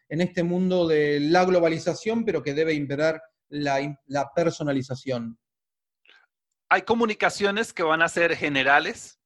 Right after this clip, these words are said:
Speaker 1: Ok.
Speaker 2: por igual para el cliente externo o el cliente interno, y hay comunicaciones que van a ser, em, enfocadas a ese segmento. Por
Speaker 1: Ok.
Speaker 2: ejemplo, eh, si a tus empleados les vas a habilitar unos horarios especiales de atención,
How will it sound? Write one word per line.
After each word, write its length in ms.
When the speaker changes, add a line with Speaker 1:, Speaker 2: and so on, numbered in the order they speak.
Speaker 1:
Ok. 180
Speaker 2:
por 160
igual 300
para 160
el 120
cliente 360
externo 480
o 80
el 80
cliente 400
interno, 460
y 60
hay 120
comunicaciones 840
que 120
van 200
a 80
ser, 420
em, 380
enfocadas 800
a 120
ese 400
segmento. 640
Por 140
Speaker 1:
Ok. 80
Speaker 2:
ejemplo, 420
eh, 300
si 200
a 180
tus 680
empleados 880
les 180
vas 180
a 60
habilitar 380
unos 240
horarios 420
especiales 580
de 80
atención, 720